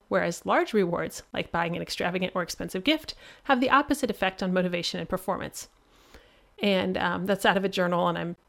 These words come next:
uh, it's Academy of Management Learning, or is,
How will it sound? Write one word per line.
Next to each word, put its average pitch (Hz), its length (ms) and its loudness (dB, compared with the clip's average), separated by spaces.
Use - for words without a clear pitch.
uh, - 220 0
it's 175 140 -6
Academy 190 380 -2
of 175 200 -6
Management 180 440 -4
Learning, 180 420 -2
or 196 180 2
is, 190 140 0